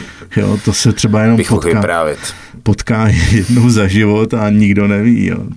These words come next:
Speaker 2: Mně přijde hodně sympatický, že do toho jdeš jako jednotlivec, protože kreativní soutěže bývají výsadou agentur, tak,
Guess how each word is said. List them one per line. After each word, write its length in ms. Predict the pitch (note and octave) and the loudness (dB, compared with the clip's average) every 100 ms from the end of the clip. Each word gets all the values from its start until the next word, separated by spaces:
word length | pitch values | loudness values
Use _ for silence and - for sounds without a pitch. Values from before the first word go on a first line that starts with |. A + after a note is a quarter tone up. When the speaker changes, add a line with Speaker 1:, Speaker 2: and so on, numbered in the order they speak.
| - | -8
Speaker 2:
Mně 100 | G#2 | -6
přijde 280 | G2+ C3 A#2 | -4 -2 -2
hodně 220 | G2 G2 | -2 -4
sympatický, 960 | G2 F#2+ G2 F#2 E2+ - G2 F#2 F2+ E2 - - E2 | -4 -4 -6 -6 -8 -6 -4 -4 -4 -8 -12 -16 -12
že 280 | E2 F2 E2+ | -6 -4 -4
do 100 | E2+ | -4
toho 220 | E2+ F2 | -4 -4
jdeš 220 | D#2+ - | -2 -4
jako 580 | E2+ - E2 D2 C#2+ B1+ | -4 -4 -2 -2 -4 -8
jednotlivec, 680 | D#2 D#2+ F2 - E2+ E2 - | -8 -6 -6 -6 -4 -6 -6
protože 1000 | - D#2 D#2 E2+ D#2+ E2+ E2+ D#2+ D#2 D2 - - _ | -10 -12 -8 -6 -4 -2 -2 -2 -2 -4 -10 -20 _
kreativní 580 | - E2+ E2 F2 D#2+ D#2+ | -6 -4 -4 -6 -6 -8
soutěže 760 | E2 D#2+ - E2+ D#2 E2+ D#2+ | -8 -8 -8 -8 -4 -4 -4
bývají 360 | D#2 D2+ D#2 D#2+ | -6 -8 -6 -6
výsadou 420 | D2 - D#2+ D#2 | -6 -8 -6 -6
agentur, 640 | D2 D#2+ D#2 E2 D#2 D#2 D#2+ | -6 -8 -8 -8 -8 -10 -12
tak, 160 | - | -16